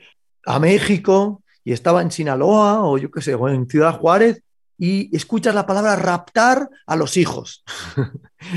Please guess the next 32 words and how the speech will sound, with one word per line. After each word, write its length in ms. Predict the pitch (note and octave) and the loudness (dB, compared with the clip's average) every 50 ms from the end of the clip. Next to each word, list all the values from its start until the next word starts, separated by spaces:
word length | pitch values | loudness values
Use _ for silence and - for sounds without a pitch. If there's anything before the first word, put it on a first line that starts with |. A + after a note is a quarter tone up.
| - - | -6 -4
Y 100 | - G3 | -2 0
no 100 | A3 A#3+ | 4 4
escuchas 420 | B3+ - - - - - A3+ A3 G#3 | 2 2 2 -2 0 2 2 2 2
nada 220 | F#3+ F#3 E3+ E3 | 2 2 2 2
más, 220 | D#3 C#3+ B2+ A#2+ A#2 | 0 0 -2 -2 -2
¿vale? 260 | C3 C#3+ E3+ A#3 - | -2 -2 -2 -4 -6
Tú 120 | - - | -6 -4
no 60 | F3+ | -4
escuchas 320 | F#3 - - - D3 - D3+ | -4 -2 -4 -4 -2 0 0
nada 160 | D3+ D3+ C#3 | 2 2 2
más. 120 | B2+ B2 | 0 0
Y 80 | C3+ D#3+ | 0 0
de 100 | D3+ D#3+ | 0 0
repente 440 | - D#3 D#3 G#3 G#3+ G#3+ - A3+ G#3 | -2 -2 0 0 0 2 2 2 2
dejas 480 | G#3 A#3 A#3+ - G#3+ G#3 - - _ | 2 2 0 0 -8 -10 -12 -14 _
todo 300 | - - B3 B3+ B3 B3 | -12 -8 -8 -6 -4 -2
lo 100 | A3+ A#3 | -4 -2
que 80 | - A3 | -2 -2
tienes 220 | F3 A3 F#3+ F#3 | -2 -2 -2 -2
a 80 | F#3+ F#3 | -2 -4
tu 80 | - D#3+ | -4 -4
alrededor, 420 | D#3+ D#3 C#3+ C3+ C3+ D#3 G3 - _ _ _ _ _ _ _ _ _ _ - | -2 -2 -2 0 -2 -4 -6 -10 _ _ _ _ _ _ _ _ _ _ -6
dejas 280 | - F#3 G#3 G#3 A3 F#3+ | -2 -2 0 0 0 0
las 160 | A3 G3+ - | 0 0 2
conversaciones 760 | - G#3+ G#3 F#3+ F#3+ G3 F#3 F#3 F3 - G3+ F#3+ F#3+ F3 - | 2 2 2 2 2 0 0 0 -2 0 0 0 -2 0 0
tan 160 | G3+ G3 G3 | 2 2 2
interesantes 760 | G#3 G3 F#3+ F#3 G3 F#3 F3+ E3+ F3+ F3+ F3 F3 E3+ E3+ D#3 | 2 2 0 0 0 0 0 0 0 0 0 0 -2 -4 -4
en 80 | D#3+ D3+ | -2 -2
las 140 | C#3+ C#3 - | -4 -4 -4
que 80 | - | -4
estabas 300 | C3+ C3 - C#3+ C#3 C#3 | -6 -2 0 0 0 0
metido, 460 | C3+ B2+ A#2+ C3+ C#3 C#3+ F#3 G#3+ A#3+ | 0 -4 -4 -2 -4 -4 -4 -6 -10